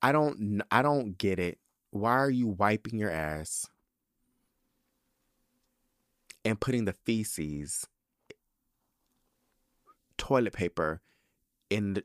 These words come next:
in a trash can, and then just waiting a day throughout the week to just empty the trash can? I don't get it. I just don't get it. I don't really fucking get it.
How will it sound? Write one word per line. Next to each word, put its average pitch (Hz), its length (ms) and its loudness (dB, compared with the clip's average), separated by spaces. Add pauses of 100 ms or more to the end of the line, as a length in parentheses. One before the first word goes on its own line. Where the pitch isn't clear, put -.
in 101 120 -2
a 95 40 -2
trash 92 340 -2
can, 76 400 -8
and 123 160 2
then 147 140 2
just 139 360 -2 (280)
waiting 98 580 2 (100)
a 101 80 2
day 85 380 -2 (300)
throughout 92 280 0
the 90 60 -2
week 80 260 -4
to - 120 -8
just - 300 -8 (140)
empty 85 240 -4
the 82 80 -4
trash 76 280 -6
can? 73 240 -8 (420)
I 104 100 2
don't 92 160 -2
get 73 160 -4
it. 71 180 -8 (100)
I 101 80 0
just - 180 -2
don't 85 140 -2
get 76 160 -4
it. 73 240 -8
I 95 100 0
don't 92 200 -2
really 80 160 -4
fucking 76 300 -10
get 71 120 -6
it. 69 180 -8